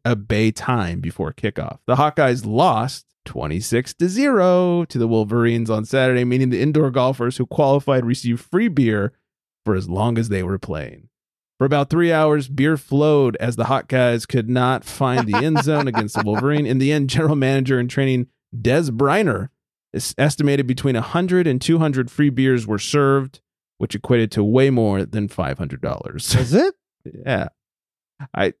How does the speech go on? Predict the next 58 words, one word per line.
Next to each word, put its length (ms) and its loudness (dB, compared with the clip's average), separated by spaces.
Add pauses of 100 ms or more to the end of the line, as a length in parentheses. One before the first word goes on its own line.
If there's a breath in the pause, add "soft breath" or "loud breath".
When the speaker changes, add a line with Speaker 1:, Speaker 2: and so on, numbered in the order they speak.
(100)
Speaker 1:
I, 160 -4
I 100 -2
was 80 2
Speaker 2:
Makes 160 0
Speaker 1:
like, 0 -
Speaker 2:
me 60 2
Speaker 1:
"Wow, 100 4
Speaker 2:
wonder 140 0
Speaker 1:
I" 40 2
Speaker 2:
how 100 2
many 180 0
bays 340 2
are 160 0
in 100 -4
this 160 -8
place 280 -2
in 80 -10
three 180 -4
hours. 420 -8 (200)
Speaker 1:
Eight 180 0
bays, 520 0 (120)
but 140 2
I 60 2
feel 180 0
like 240 0
even 240 2
if 80 2
Speaker 2:
Oh, 60 -8
Speaker 1:
just 240 0
Speaker 2:
that's 100 -2
not 220 2
Speaker 1:
me 60 0
was 140 0
Speaker 2:
bad. 120 -4
Speaker 1:
there 480 0
Speaker 2:
Come 340 -4
on. 640 -12 (140)
Speaker 1:
But 60 2
you 60 4
have 80 2
multiple 280 0
people 180 0
per 160 0
bay. 480 -2 (300)
Speaker 2:
We 320 4
have 400 0
this, 440 -2
uh, 520 -6 (420)
so 180 0
we 200 4
have 200 4
a 140 -2
type 320 -2
of 240 0
X 320 -10
Golf 520 0
or 220 -4
Top 320 -6